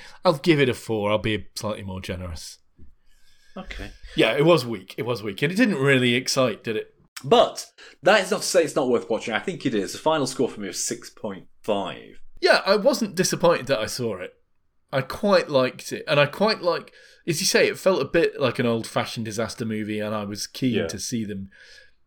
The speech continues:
Speaker 1: to see what they would do with a worldwide destruction situation. Very difficult, actually, to portray it. And I don't think they pulled it off, but it was nice
Speaker 2: No.
Speaker 1: to see what they did.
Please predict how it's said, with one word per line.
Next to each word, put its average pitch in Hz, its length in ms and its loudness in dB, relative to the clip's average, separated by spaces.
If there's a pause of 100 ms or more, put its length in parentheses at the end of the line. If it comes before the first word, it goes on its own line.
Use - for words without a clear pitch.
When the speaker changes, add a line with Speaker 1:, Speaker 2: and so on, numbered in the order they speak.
(140)
Speaker 1:
to 175 120 -2
see - 120 0
what - 160 0
they 135 80 4
would 123 160 0
do 139 240 4
with 113 140 2
a 113 80 4
worldwide 110 840 0 (100)
destruction - 640 -8
situation. 95 720 -12 (600)
Very 202 180 6
difficult, 160 420 -2
actually, 120 380 -4
to - 120 -14
portray 107 440 -4
it. - 140 -16 (600)
And 123 80 -2
I 127 60 4
don't 160 220 4
think 113 240 -12
they 101 100 -8
pulled 104 260 -6
it 110 80 -4
off, 90 420 -2 (240)
but 135 120 2
it 135 60 -2
was 123 120 -6
nice 135 240 6
Speaker 2:
No. 131 100 4
Speaker 1:
to 104 60 6
see 120 140 2
what 110 160 -6
they 95 100 -10
did. 85 300 -16